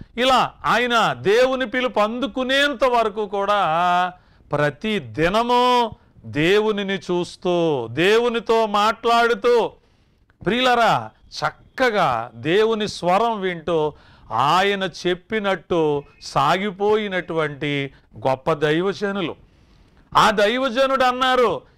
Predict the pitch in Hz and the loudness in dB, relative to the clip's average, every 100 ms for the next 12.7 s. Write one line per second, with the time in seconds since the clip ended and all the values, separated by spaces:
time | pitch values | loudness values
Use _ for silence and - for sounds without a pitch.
0 | - 190 240 269 262 202 113 - 185 226 | -6 -4 2 4 6 4 0 -4 -4 0
1 | 185 220 262 262 - 240 254 254 262 220 | 2 2 2 0 2 0 -2 -2 0 0
2 | 127 _ 190 233 202 226 262 262 262 - | -4 _ -4 -2 2 4 4 2 -2 0
3 | 262 - 202 214 254 262 175 - _ _ | -4 -2 0 2 2 0 -2 -10 _ _
4 | _ 165 185 247 262 269 262 262 254 156 | _ 0 2 2 4 4 4 2 -2 -4
5 | 98 - 156 151 143 180 233 202 196 - | -8 -6 -2 -2 -2 -2 -2 -2 -6 -8
6 | 214 180 - 160 143 135 135 131 131 - | -6 -6 -4 -4 -4 -2 -2 -2 -6 -14
7 | - 113 117 160 190 202 196 185 - 170 | -20 -8 0 2 2 0 -4 -8 -6 -2
8 | 160 156 151 151 143 139 131 - _ 113 | -2 0 0 0 -2 -4 -6 -14 _ -6
9 | 143 170 202 190 190 180 170 151 156 160 | 0 0 0 -4 -2 -2 0 -2 -2 -2
10 | 180 185 196 180 170 156 151 147 127 - | 0 2 2 0 0 0 -2 -6 -10 -16
11 | _ - 175 170 - 240 226 196 180 151 | _ -4 -4 -4 -4 -2 2 2 0 0
12 | 175 170 165 160 156 151 143 | 0 0 0 -4 -6 -6 -8